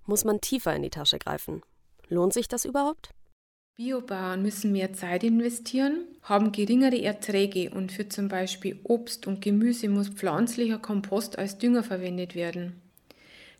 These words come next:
Speaker 2: Das ist aufwendiger und zu berücksichtigen. Außerdem enthalten Bioprodukte keine Pflanzenschutzmittelrückstände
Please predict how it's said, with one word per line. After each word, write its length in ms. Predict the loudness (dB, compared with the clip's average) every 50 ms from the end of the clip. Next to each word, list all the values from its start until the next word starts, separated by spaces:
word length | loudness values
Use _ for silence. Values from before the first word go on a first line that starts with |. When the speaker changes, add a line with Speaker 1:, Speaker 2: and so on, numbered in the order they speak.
| _ -8
Speaker 2:
Das 160 | -6 -6 -4
ist 180 | -6 -6 -4
aufwendiger 720 | -2 0 0 0 2 4 4 6 6 4 4 4 2 2 2
und 140 | 0 -2 -2
zu 100 | -2 -2
berücksichtigen. 1000 | 0 0 2 0 0 -4 -6 -8 -6 -8 -8 -8 -10 -12 -8 -8 -8 -8 -8 -10 -12 -16 _ -20 -20 -20 -20 -20 -20 -20 _ 0 4
Außerdem 640 | 6 6 6 4 2 -2 -4 -2 -2 -4 -4 -2
enthalten 580 | -4 -4 -4 -4 -4 -2 -2 -2 -2 -4 -8 -6
Bioprodukte 1000 | -2 0 2 2 2 2 0 -2 -4 -4 -6 -12 -14 -14 -16 -12 -10 -10 -10 -10
keine 360 | -12 -10 -6 -4 -4 -4 -4
Pflanzenschutzmittelrückstände 1800 | -6 -6 -6 -4 -4 -4 -4 -4 -4 -4 -4 -4 -6 -6 -4 -2 -2 0 0 -2 -2 -4 -4 -6 -8 -8 -6 -2 0 2 2 2 2 0 -2 -4